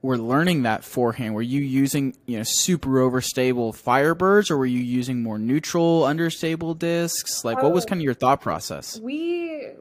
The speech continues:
Speaker 2: we just were using Zeus's. It's kinda all we knew what to use, because even when I first started learning, like, it's,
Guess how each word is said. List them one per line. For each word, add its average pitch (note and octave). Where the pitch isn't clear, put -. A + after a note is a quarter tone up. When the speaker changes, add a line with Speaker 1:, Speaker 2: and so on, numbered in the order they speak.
Speaker 2:
we B3
just F4+
were C#4
using A#3+
Zeus's. F#3+
It's A#3+
kinda D4
all A#3+
we A#3
knew G#3+
what C4+
to -
use, D4
because B3+
even D#4+
when E4
I C4
first B3
started A3
learning, G#3+
like, F#3+
it's, -